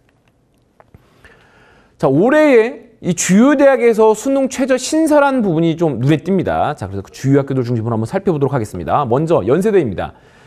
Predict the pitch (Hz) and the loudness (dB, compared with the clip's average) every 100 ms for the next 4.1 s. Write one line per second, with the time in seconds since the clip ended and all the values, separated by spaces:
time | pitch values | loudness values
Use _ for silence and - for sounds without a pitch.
0 | - 139 196 247 233 180 226 127 78 - | -2 0 2 2 2 2 2 0 -6 -20
1 | _ _ _ _ - 208 - - 233 226 | _ _ _ _ -2 -2 -2 0 2 2
2 | 226 - - - 277 262 226 175 139 - | -2 -16 -12 -4 -2 0 0 -2 -4 -6
3 | 90 113 170 240 254 170 107 - 82 73 | -2 0 2 2 2 -2 -4 -8 -8 -8